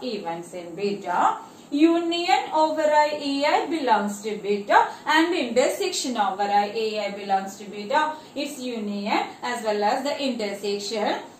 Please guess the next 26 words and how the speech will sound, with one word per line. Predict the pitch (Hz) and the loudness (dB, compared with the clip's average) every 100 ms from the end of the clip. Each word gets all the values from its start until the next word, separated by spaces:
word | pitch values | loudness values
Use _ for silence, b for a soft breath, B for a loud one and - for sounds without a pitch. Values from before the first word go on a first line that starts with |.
| - | -8
uh, | 269 269 | -6 0
for | 277 254 | 0 2
the | 269 269 | 0 0
e-, | 277 262 - - | -2 -2 -6 -10
for | - 269 285 - | -2 2 2 2
any | 262 247 233 | 2 2 0
number | 214 208 | -2 0
of | 202 196 196 | -2 -2 -4
events | 208 202 202 202 | -4 -4 -6 -8
in | 202 196 | -8 -6
beta | 202 202 254 403 - B B | -4 -2 2 2 2 B B
should | - 370 349 214 202 | -4 -2 -2 -2 0
be | 220 226 226 | 2 2 -2
in | 226 214 | -6 -6
beta. | 214 208 208 320 302 - | -4 -4 0 0 0 -2
For | 247 | 0
example, | 214 - 208 180 180 247 311 311 - - - - - - - - - - - - - - | 0 -2 -4 -4 -4 0 2 2 -4 -14 -20 -20 -20 -20 -20 -20 -20 -20 -20 -20 -20 -10
for | 262 | -4
example, | 220 208 - 277 269 220 190 208 | -4 -4 -2 2 2 2 0 -2
suppose | 262 302 269 254 359 - 262 | -2 -4 -4 -2 -4 -2 0
S | 240 240 - | 2 0 -4
is | 269 277 269 - | -2 -2 -4 -8
the | 240 247 | -4 -4
set | - 277 254 247 233 | -2 -2 0 -2 -6
one, | 220 202 208 - | -4 -2 -2 -4
two, | 262 240 | -6 -6